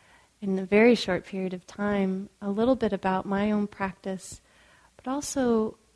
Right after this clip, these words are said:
to say that, um,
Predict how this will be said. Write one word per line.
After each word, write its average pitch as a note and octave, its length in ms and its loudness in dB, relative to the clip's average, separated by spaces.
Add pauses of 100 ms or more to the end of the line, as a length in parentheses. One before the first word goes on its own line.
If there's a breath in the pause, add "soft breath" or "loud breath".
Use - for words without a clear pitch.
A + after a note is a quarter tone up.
(360)
to A3+ 120 -10
say B3 500 2
that, G3 420 2 (920 soft breath)
um, G#3 560 -4